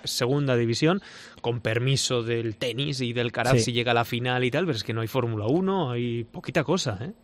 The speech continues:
Speaker 2: Sí, solo un detalle de Leganés, aunque mañana lo analizaremos más en profundidad. Está entrenado por un técnico nuevo. El Huesca, la verdad es que se está enfrentando este inicio de liga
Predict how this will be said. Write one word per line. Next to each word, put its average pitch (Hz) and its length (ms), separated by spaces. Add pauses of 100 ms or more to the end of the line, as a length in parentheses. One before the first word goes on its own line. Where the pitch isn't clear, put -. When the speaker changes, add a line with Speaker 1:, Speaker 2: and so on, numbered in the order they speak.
(220)
Speaker 2:
Sí, - 220 (100)
solo 123 200
un 127 40
detalle 127 280
de 120 80
Leganés, 117 300
aunque 117 180
mañana 113 280
lo 110 720 (140)
analizaremos 113 520
más 113 160
en 113 100
profundidad. 110 360
Está 123 160
entrenado 143 520
por 131 340
un 123 400
técnico 120 300
nuevo. 139 260
El 113 180
Huesca, 120 260
la 127 100
verdad 123 160
es - 20
que 127 80
se 117 100
está 117 160
enfrentando 120 480
este 117 180
inicio 117 260
de 113 40
liga 113 340